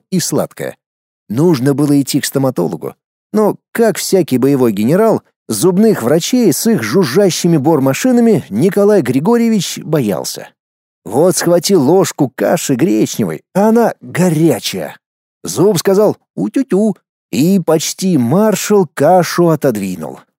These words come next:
Обойдётся сегодня без завтрака. И вовремя. Дальнейшие события понеслись с такой скоростью. Не то что о каше, о зубе-то забыл.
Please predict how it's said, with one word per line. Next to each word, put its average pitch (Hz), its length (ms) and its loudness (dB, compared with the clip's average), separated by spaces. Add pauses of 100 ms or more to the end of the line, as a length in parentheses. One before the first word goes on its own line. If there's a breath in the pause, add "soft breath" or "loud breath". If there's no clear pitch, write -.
(280)
Обойдётся 160 1080 0
сегодня 135 640 0
без 127 220 0
завтрака. 80 680 -8 (1000)
И 127 160 0
вовремя. 131 640 0 (400)
Дальнейшие 127 840 0
события 196 560 0
понеслись 180 640 0
с - 60 -8
такой 220 460 -2
скоростью. - 720 -2 (420)
Не 165 180 0
то 170 220 2
что 208 180 0
о 196 60 0
каше, - 460 -4 (120)
о 202 180 0
зубе-то 175 580 -2
забыл. 107 540 -4